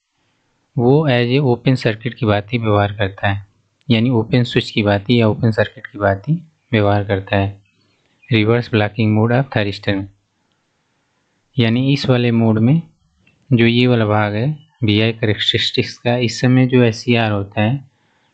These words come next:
वो हाई resistance ऑफर करता है और एक open switch की बात ही, open circuit की बात ही व्यवहार करता है। Next है forward blocking mode।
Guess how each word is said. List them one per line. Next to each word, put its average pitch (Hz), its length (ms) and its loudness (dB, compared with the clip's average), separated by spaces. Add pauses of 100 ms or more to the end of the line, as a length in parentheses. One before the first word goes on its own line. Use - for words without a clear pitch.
(160)
वो 156 400 2
हाई 113 240 -4
resistance 123 540 -2
ऑफर 117 240 -4
करता 110 380 -4
है 113 160 -2
और 110 180 -2
एक 147 280 -6
open 117 240 0
switch 117 280 -6
की 107 140 -4
बात 95 300 -2
ही, 147 200 -10 (360)
open 120 260 2
circuit - 360 -6
की - 100 -20
बात 104 260 -2
ही 127 40 -4
व्यवहार 104 360 0
करता 98 280 -10
है। 101 180 -8 (3000)
Next 135 340 2
है 160 280 0 (220)
forward 123 360 0
blocking 120 460 0
mode। 147 200 0